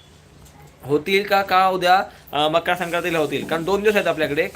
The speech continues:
चौदा, पंधरा. कारण आपण एक, अ, एक जानेवारीला आपण बोललेलो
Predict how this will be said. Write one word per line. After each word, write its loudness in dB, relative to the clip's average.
चौदा, 4
पंधरा. -2
कारण -4
आपण 0
एक, -4
अ, 6
एक -6
जानेवारीला 0
आपण -2
बोललेलो -2